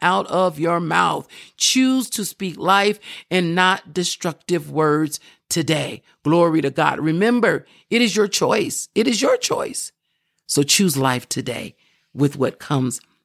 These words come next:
out of your mouth. Glory to God. Let's do a quick recap. Fuel point number one, stop defeating your right to be negative.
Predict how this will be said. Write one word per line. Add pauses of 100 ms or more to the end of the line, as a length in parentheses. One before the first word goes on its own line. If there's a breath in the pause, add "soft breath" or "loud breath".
(180)
out
of
your
mouth. (400 loud breath)
Glory
to
God.
Let's
do
a
quick
recap. (260 loud breath)
Fuel
point
number
one,
stop
defeating
your
right
to
be
negative.